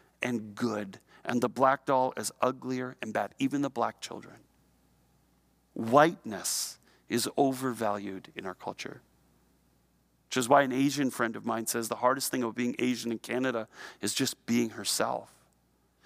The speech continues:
Because the pressures to conform to white culture, to, to the realization that success in our culture depends on her conformity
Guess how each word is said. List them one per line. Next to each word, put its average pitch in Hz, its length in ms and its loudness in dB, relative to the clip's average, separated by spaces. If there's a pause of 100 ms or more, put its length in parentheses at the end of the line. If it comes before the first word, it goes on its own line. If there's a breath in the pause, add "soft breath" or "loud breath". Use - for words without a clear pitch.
(260 loud breath)
Because 156 300 6
the 143 100 0
pressures 180 600 2
to 180 100 -4
conform 156 600 0
to - 120 -4
white 131 340 2
culture, 139 600 0 (340 loud breath)
to, 165 240 2 (400 loud breath)
to 202 160 4
the 143 220 4
realization 202 800 6
that 175 140 4
success - 680 4
in 233 60 2
our 190 100 4
culture 180 320 0
depends 247 560 4
on 220 140 6
her 170 120 0
conformity 160 580 2